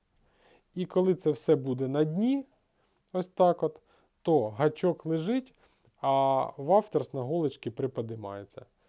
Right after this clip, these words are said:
І це буде дуже гарною презентацією. Ось такий нюанс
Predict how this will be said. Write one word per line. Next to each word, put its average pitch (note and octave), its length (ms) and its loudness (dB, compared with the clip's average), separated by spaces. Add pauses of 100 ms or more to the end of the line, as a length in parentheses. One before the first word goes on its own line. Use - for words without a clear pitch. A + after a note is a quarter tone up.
(140)
І C3+ 80 -14
це G#3+ 160 0
буде D#3+ 220 -4
дуже D#3+ 300 -4
гарною C3 460 -4
презентацією. G#2+ 840 -10 (680)
Ось F#3+ 220 -2
такий D#3+ 420 -2
нюанс F3 680 0